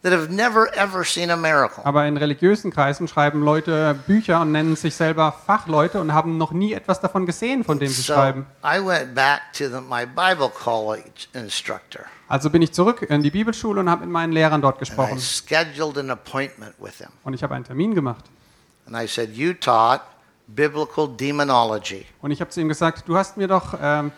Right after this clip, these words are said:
Speaker 2: ein biblisches Weltbild über Dämonen beigebracht.“
Speaker 1: "And I got an A in your class."
Speaker 2: Und ich habe mit einer Eins abgeschlossen.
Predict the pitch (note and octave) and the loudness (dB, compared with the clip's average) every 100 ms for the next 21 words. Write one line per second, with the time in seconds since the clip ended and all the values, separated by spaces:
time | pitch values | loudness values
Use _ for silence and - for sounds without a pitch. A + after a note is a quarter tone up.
0 | - _ _ - C#3 G3+ G3+ - E3+ D3 | -14 _ _ -10 -8 -8 -8 -10 0 2
1 | D#3+ - E3+ D3 D3 D3 C3+ C3 B2 B2+ | 4 2 2 2 0 0 -2 -4 -6 -8
2 | B2+ B2+ - - - - A2+ A#2+ C3 B2+ | -8 -10 -10 -16 -18 -8 -6 0 0 0
3 | - - D3+ C#3+ B2 A#2 A#2 A#2 - - | -4 -2 2 2 0 -2 -6 -8 -6 0
4 | C3 A2 - D3 D3 F3 E3+ D#3+ D#3 D3+ | 2 2 -2 -4 -2 -2 -2 -4 -6 -4
5 | D3 C#3+ D3+ C#3+ C#3 - - C3 - | -2 0 -2 -2 -6 -6 -2 -2 -4